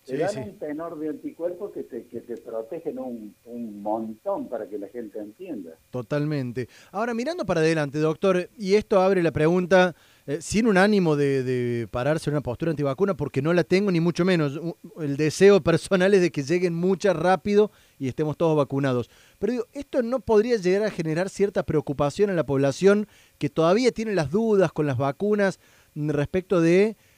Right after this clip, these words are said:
Speaker 2: eh, a ver, personas que están inmunizadas, supuestamente,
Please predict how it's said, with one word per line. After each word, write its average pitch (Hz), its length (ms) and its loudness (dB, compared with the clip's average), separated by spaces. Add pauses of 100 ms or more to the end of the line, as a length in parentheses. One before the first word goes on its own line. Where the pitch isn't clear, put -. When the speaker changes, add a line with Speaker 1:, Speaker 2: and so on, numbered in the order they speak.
(200)
Speaker 2:
eh, 139 280 4
a 147 100 -4
ver, 143 320 -2
personas 180 400 -2
que 180 80 -6
están 190 160 0
inmunizadas, 196 920 0
supuestamente, 170 880 -4